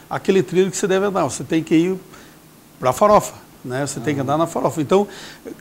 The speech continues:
Speaker 1: cada, cada piso, cada, cada pedaço da pista, ela é um jeito pra tocar, né? Às vezes ela tá úmida, às vezes ela tá seca, às vezes naquele lugar que começou a secar,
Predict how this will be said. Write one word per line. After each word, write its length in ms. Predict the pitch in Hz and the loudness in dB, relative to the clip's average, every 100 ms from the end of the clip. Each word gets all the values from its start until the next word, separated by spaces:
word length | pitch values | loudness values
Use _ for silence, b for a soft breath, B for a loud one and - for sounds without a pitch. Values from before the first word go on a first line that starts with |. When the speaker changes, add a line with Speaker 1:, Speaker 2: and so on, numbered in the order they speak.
| - - | -20 -20
Speaker 1:
cada, 480 | - 202 262 294 165 | 4 6 6 4 0
cada 380 | 135 - 196 226 | -2 2 4 4
piso, 560 | - 202 240 160 127 117 | 0 4 4 4 -4 -6
cada, 380 | - 165 165 147 | 2 4 4 2
cada 260 | - 156 | 4 2
pedaço 600 | 170 - 135 143 180 - | 4 2 6 6 6 2
da 100 | 135 | -6
pista, 420 | 127 180 196 - 165 | -4 -2 -4 0 0
ela 240 | 165 165 | 2 4
é 140 | 165 | 2
um 140 | 185 185 | 2 0
jeito 480 | 120 139 156 170 214 | 0 2 0 0 -8
pra 160 | 214 | -8
tocar, 420 | 196 269 165 131 | -6 -4 -2 -2
né? 160 | 120 123 | -4 -8
Às 120 | 123 | -4
vezes 180 | 147 160 | -2 0
ela 180 | 165 139 | 0 0
tá 160 | 139 | 0
úmida, 460 | 131 165 208 190 180 B B B | 0 2 0 0 -4 B B B
às 200 | - 135 | -2 0
vezes 140 | 143 143 | 2 2
ela 140 | 139 | 2
tá 140 | 127 123 | 0 -2
seca, 400 | - 202 - 147 | 0 -2 2 0
às 100 | 135 | 2
vezes 160 | 185 | 2
naquele 300 | 175 - 202 | 2 2 2
lugar 420 | 190 165 139 175 | 4 2 4 4
que 60 | 180 | 2
começou 260 | 156 147 175 | -2 -4 -2
a 20 | |
secar, 400 | 180 - 180 | -4 4 4